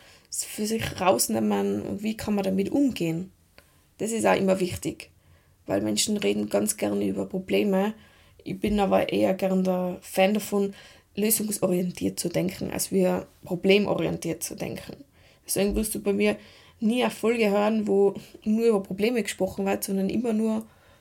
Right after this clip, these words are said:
Problem und was kann ich damit machen mit einfachen und kleinen Übungen. Den Sprung in die Selbstständigkeit,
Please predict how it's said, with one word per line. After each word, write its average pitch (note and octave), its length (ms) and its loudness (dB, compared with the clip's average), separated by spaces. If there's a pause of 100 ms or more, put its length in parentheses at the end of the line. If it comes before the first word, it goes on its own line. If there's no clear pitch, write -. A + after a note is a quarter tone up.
(180)
Problem G#3 480 4 (100)
und B3+ 520 2 (360)
was F#3+ 260 4
kann F#3+ 240 -2
ich G3 120 0
damit F#3 300 -2
machen F3+ 400 0
mit F#3 220 -4
einfachen A#3+ 540 0
und F#3+ 160 -6
kleinen F#3 600 -4 (100)
Übungen. F#3+ 540 -4 (1000)
Den G3+ 380 2 (160)
Sprung C4+ 480 0
in A#3 80 -2
die A3+ 60 0
Selbstständigkeit, - 880 0